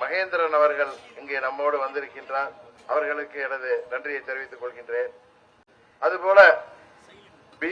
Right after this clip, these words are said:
ஜே பியின் நிர்வாகிகள் பாண்டியன் மற்றும்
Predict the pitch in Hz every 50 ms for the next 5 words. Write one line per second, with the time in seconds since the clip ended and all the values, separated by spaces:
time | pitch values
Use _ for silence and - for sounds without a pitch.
0 | 190 185 180 180 175 160 156 165 160 156 147 139 - - - 135 147 156 160 170
1 | 165 160 160 147 151 151 147 - - - - - - - - - - - - -
2 | - - - - - - - _ _ - 135 147 160 165 160 160 156 165 170 165
3 | 165 156 151 151 151 143 147 143